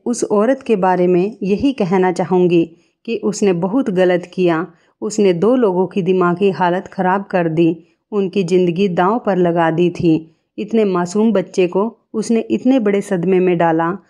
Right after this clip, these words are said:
मैंने इंसाफ अपने भगवान पर छोड़ दिया। वो कभी भी नज़र नहीं आए, ना कभी उसने फ़ोन किया। दुनिया में कैसे-कैसे पत्थर दिल लोग होते हैं। भगवान सबको सद्बुद्धि दे।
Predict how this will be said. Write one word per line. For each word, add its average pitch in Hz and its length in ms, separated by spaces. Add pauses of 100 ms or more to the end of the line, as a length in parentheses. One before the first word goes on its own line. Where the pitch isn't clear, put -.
(180)
मैंने 202 320
इंसाफ 202 720
अपने 226 280
भगवान 196 480
पर 208 180
छोड़ 175 360
दिया। 170 360 (440)
वो 226 100
कभी 208 360
भी 254 140
नज़र 185 300
नहीं 185 340
आए, 175 280 (380)
ना 208 160
कभी 190 320
उसने 202 260
फ़ोन 202 380
किया। 180 400 (400)
दुनिया 233 300
में 277 180
कैसे-कैसे 214 600
पत्थर 180 380
दिल 180 160
लोग 175 300
होते 170 360
हैं। 165 320 (160)
भगवान 185 480
सबको 190 380
सद्बुद्धि 175 600
दे। 165 400